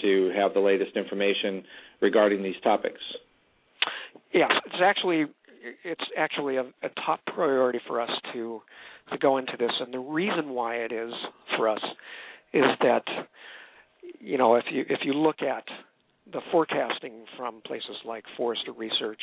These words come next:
Speaker 2: or Gartner or places like that, they're predicting that this is not only a kind of an I T trend. This is a change in paradigm on how people will be using their I T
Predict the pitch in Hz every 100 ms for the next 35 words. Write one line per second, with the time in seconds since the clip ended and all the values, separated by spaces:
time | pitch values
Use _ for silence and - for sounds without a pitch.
0 | - - 104 113 110 117 101 104 107 107
1 | - - - - - - - 123 - 127
2 | - - 113 - 127 113 143 139 196 -
3 | 165 160 156 156 131 127 - 147 - 156
4 | - 139 139 117 - _ 170 139 123 104
5 | _ - 123 110 101 - 120 117 131 120
6 | - 127 143 - - - - - _ 170
7 | - 151 156 - 139 - - 151 143 143
8 | 139 - 123 110 - 143 131 117 104 104
9 | - - 117 107 117 - 113 117 110 -
10 | - 127 117 - - 110 110 113 120 110
11 | 117 107 107 107 104 113 - - - -
12 | - - -